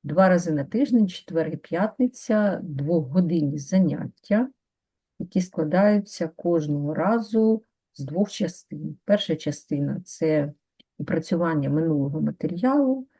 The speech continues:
е, така лайт-терапевтична група для всіх учасників.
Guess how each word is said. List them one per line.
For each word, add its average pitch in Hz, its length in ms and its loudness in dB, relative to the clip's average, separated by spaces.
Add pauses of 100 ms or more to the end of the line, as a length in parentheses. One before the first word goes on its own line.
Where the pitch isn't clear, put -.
(460)
е, 151 360 0
така 180 340 0
лайт-терапевтична 156 1500 0
група 175 480 0
для 226 160 2
всіх - 320 -2
учасників. 202 880 0